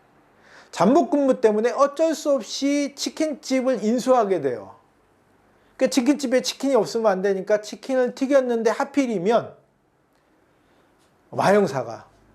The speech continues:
숨어있는 재주를 발휘해가지고 엄청난 맛의 치킨을 만들어낸 거죠. 그래서 대박이 나버렸어요. 잠복을 해야 되는데 사람들이 너무 넘쳐.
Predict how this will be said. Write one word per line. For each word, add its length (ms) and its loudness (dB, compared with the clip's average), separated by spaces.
숨어있는 600 2
재주를 480 -4
발휘해가지고 840 -2
엄청난 760 2
맛의 520 0
치킨을 380 0
만들어낸 640 -2
거죠. 240 -20
그래서 540 4
대박이 420 4
나버렸어요. 560 -6
잠복을 500 4
해야 160 6
되는데 360 2
사람들이 560 -2
너무 240 0
넘쳐. 440 -4